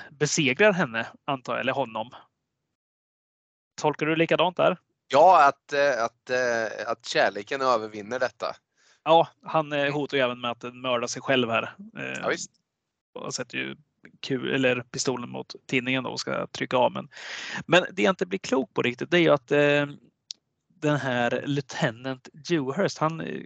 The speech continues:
Speaker 1: kommer ju in här samtidigt som Jim då hugger Linda med någon liten kniv. Det är väl inget
Speaker 2: Mm.
Speaker 1: dödande hugg, men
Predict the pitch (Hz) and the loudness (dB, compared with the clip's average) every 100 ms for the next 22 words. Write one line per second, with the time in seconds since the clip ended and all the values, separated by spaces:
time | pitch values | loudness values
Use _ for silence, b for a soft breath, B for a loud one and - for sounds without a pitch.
0 | - - 202 180 233 160 147 139 151 135 | -14 0 0 2 -4 -4 -4 0 0 0
1 | 147 139 - 131 131 139 135 123 127 123 | -4 -4 -4 -6 -8 -14 -8 -8 -6 -8
2 | 120 - - 123 - - 175 - - 139 | -8 -8 -6 -6 0 4 4 4 2 2
3 | 113 113 120 120 - - 127 123 131 127 | 2 0 -2 -2 -10 -12 -8 -8 -10 -12
4 | - 131 131 123 151 127 110 - B - | -6 -4 -4 -2 -2 -2 -4 -12 B -4
5 | 120 120 120 120 143 127 117 160 147 113 | -2 -2 -4 2 4 6 6 4 2 -4
6 | 110 120 123 123 | -8 -8 -6 -6